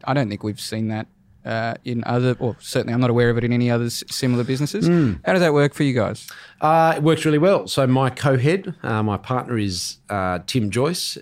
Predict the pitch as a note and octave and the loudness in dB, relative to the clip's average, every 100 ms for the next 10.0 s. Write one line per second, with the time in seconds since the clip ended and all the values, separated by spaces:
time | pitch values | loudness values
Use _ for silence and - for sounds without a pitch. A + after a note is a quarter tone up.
0 | - G#2 G#2+ G2 G2+ G2+ - F#2+ F2+ F2+ | -6 -2 -2 -2 -6 -6 -4 -4 -2 -4
1 | F#2+ F#2 F2 F2+ F#2+ A2+ D3+ G3+ G#3 - | -4 -4 -6 -6 -2 0 0 -4 -8 -18
2 | - _ - F#2 G#2+ B2 G#2+ G#2+ F#2+ F#2 | -20 _ -6 -4 0 -2 -2 -2 -2 -4
3 | - - G2 F#2 F#2+ F2+ F#2 F#2 E2+ A2+ | -8 -10 -6 -4 -4 -6 -8 -8 -6 -2
4 | C3 C#3+ B2+ G2+ F#2 G#2 - F#2 F2+ F#2+ | 2 2 0 -2 -4 -4 -4 -6 -4 -6
5 | - - G#2+ G#2 G2 G2 F#2+ F#2+ F#2 - | -8 -8 -6 -4 -4 -4 -4 -4 -6 -6
6 | G#2+ A2 F#2 - G#2 G2+ F#2 G2 G2 - | -6 -6 -6 -6 -6 -4 -4 -4 -6 -10
7 | - G#2 G2 F2 G#2+ B2+ E3+ - - B2+ | -6 -4 -4 -6 -6 -6 -8 -8 -2 0
8 | B2+ C3 - F#2+ F#2+ G2 E2 E2+ E2 - | 0 -4 -6 -4 -2 -2 -2 -4 -6 -8
9 | F#2 F2+ F2 G2+ F#2 - F#2 F2 E2 - | -10 -8 -8 -8 -8 -8 -8 -8 -10 -14